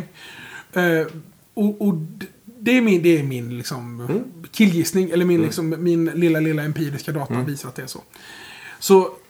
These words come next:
Speaker 1: och jag blir lite, liksom, konfunderad att varför är det så jävla viktigt att hela tiden visa vad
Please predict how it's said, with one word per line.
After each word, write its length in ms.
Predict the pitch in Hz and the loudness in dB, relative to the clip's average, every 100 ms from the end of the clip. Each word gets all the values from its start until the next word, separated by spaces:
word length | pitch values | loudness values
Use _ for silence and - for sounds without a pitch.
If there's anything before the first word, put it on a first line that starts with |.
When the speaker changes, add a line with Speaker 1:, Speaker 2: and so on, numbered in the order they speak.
| _ _ _ | _ _ _
Speaker 1:
och 160 | 220 214 | 2 4
jag 220 | 208 202 | 4 -2
blir 240 | 202 220 | -2 0
lite, 240 | 233 214 202 - | 2 0 -4 -6
liksom, 400 | - 208 196 202 | -2 -2 0 0
konfunderad 840 | 190 220 208 226 220 170 170 247 254 | 0 0 2 2 2 2 4 2 2
att 100 | 208 | 0
varför 360 | 220 233 214 | 2 2 0
är 100 | 240 | -4
det 80 | 208 | -4
så 100 | 208 | -4
jävla 360 | 160 233 254 147 | -6 -4 -2 -4
viktigt 520 | 202 240 - 160 165 | -8 -10 -10 -10 -8
att 60 | |
hela 380 | - - 254 170 | -10 -8 -6 -6
tiden 340 | 170 196 160 165 | -4 -2 -2 -2
visa 460 | 196 190 - - | -2 -2 -6 -8
vad 640 | 160 165 156 143 151 180 | -6 -4 -4 -4 -8 -12